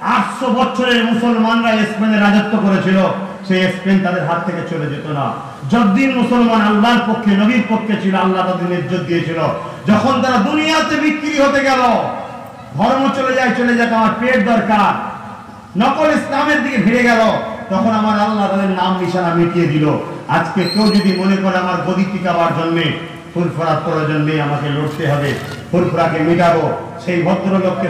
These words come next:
সতর্ক করে দিচ্ছি, জীবনে তুমি বাঁচাতে পারবে না। কেন? হককে আল্লাহ হেফাজত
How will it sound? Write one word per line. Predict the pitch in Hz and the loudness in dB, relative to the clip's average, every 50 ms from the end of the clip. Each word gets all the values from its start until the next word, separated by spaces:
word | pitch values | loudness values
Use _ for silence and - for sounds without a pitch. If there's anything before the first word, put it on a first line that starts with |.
| - | -2
সতর্ক | - 180 196 208 208 185 180 185 - 170 | -2 -2 -2 0 -2 -2 -2 -2 -2 0
করে | 170 165 156 151 | 0 0 0 -2
দিচ্ছি, | 151 147 - - 170 156 143 117 - - - - - - - 127 | -2 -4 -4 -4 -4 -4 -4 -4 -6 -8 -12 -14 -14 -12 -2 0
জীবনে | - 156 202 226 214 226 220 202 196 | 4 6 6 6 6 6 6 4 4
তুমি | - 180 185 175 156 | 2 0 0 -2 -2
বাঁচাতে | 170 165 165 160 160 160 147 | -2 -2 -2 -2 -2 -2 0
পারবে | 147 147 147 143 147 147 | 0 0 0 0 0 0
না। | 143 139 143 139 - - - - - - - - - - - - | 0 0 0 0 -2 -4 -8 -10 -12 -14 -16 -16 -16 -18 -8 -4
কেন? | 143 151 151 | -2 0 0
হককে | 139 110 113 175 196 196 - - - - - - - 170 165 - - | 0 2 2 2 4 2 2 0 -2 -6 -8 -6 -4 -4 -4 -4 -2
আল্লাহ | 151 151 143 131 131 - 170 143 135 | -2 -2 -2 -2 -2 -2 0 0 0
হেফাজত | 139 139 - 139 123 123 131 - | -2 -2 -2 -2 -2 -2 -2 -4